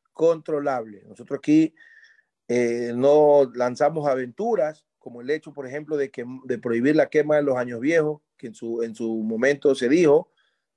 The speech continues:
Aquí esto no está prohibido. Entendemos que esto se hace en núcleos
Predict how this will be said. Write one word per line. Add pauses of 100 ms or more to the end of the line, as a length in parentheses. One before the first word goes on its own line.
Aquí
esto
no
está
prohibido. (420)
Entendemos
que
esto
se
hace
en
núcleos